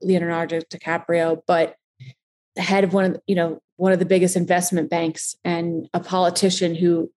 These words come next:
everyone knows this person's name and, um, someone who had just, uh, taken their tech company public. And,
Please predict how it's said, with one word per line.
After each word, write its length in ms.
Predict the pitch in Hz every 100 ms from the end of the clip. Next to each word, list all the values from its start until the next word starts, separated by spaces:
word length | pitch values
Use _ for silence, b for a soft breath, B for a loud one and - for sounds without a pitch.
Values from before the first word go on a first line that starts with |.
| -
everyone 460 | 190 180 170 165 170
knows 400 | 160 156 - - _ _ - -
this 160 | 175
person's 480 | - 165 165 160 -
name 320 | 175 165 165
and, 260 | 160 160 156 _ B B B _ -
um, 420 | 185 175 165 - - _ _ _ -
someone 280 | - 202 190
who 120 | 196
had 120 | 185
just, 400 | 190 175 - - -
uh, 400 | 175 160 - - _ _ _ -
taken 280 | - 196 190
their 120 | 185
tech 300 | 180 - -
company 420 | - 190 170 175 170
public. 560 | - 190 170 160 - -
And, 280 | 156 160